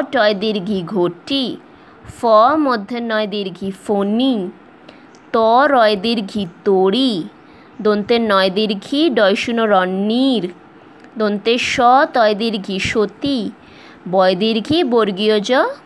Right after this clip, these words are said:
বীজ। এই শব্দগুলো, দুই অক্ষরের দীর্ঘিকার যোগে শব্দগুলো তোমরা বলে বলে লিখবে। এটাই আজকের তোমাদের task, যাতে তোমাদের লেখাটা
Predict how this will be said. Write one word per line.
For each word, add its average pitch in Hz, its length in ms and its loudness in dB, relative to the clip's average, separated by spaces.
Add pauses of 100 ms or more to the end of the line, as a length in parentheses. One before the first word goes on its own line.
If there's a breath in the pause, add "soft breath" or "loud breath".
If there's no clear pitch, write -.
(240)
বীজ। 185 500 -4 (1000 loud breath)
এই 269 280 0
শব্দগুলো, 233 800 -2
দুই 220 240 -2
অক্ষরের 233 520 -2
দীর্ঘিকার 233 600 -4
যোগে 226 260 -4
শব্দগুলো 220 680 -6
তোমরা 220 340 -2
বলে 190 300 -2
বলে 220 300 -2
লিখবে। 175 520 -4 (440 loud breath)
এটাই 233 280 -2
আজকের 233 360 -2
তোমাদের 240 340 -2 (100)
task, 247 400 0 (360 loud breath)
যাতে 214 200 0
তোমাদের 220 600 -2
লেখাটা 220 840 -2